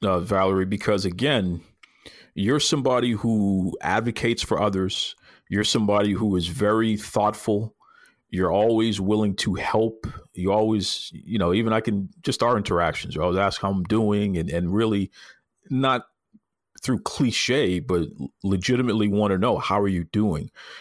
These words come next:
Which I've always appreciated about you. How much of your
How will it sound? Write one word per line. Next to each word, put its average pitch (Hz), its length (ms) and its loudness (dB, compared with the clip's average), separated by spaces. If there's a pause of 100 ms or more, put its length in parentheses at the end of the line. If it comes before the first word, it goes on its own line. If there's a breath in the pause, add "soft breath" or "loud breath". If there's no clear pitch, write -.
(180 loud breath)
Which 95 240 0
I've 92 120 2
always 110 560 2
appreciated 95 600 0
about 80 440 -2
you. 80 220 -4 (680 loud breath)
How 190 260 2
much 226 380 -2
of 107 760 0 (240)
your 101 840 2